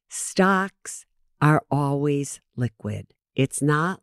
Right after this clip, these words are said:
like an event happens and all of a sudden the house is gone, so you can't sell it.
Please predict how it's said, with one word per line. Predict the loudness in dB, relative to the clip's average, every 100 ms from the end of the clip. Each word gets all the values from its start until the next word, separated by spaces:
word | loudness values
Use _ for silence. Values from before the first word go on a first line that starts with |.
| _
like | -6 -4 -4 -4
an | -6
event | -6 -6 -4 -4 -8 -16
happens | -6 -4 -2 -4 -6 -6 -10 -12 -16 -20 -6
and | 0 0 2
all | 2 2
of |
a | -2
sudden | -2 -2
the | -2
house | -2 -4 -4
is | -6 -8
gone, | -2 0 0 -2
so | -4
you | -6 -6
can't | -4 0 0 -2
sell | -6 -2 0 0
it. | -6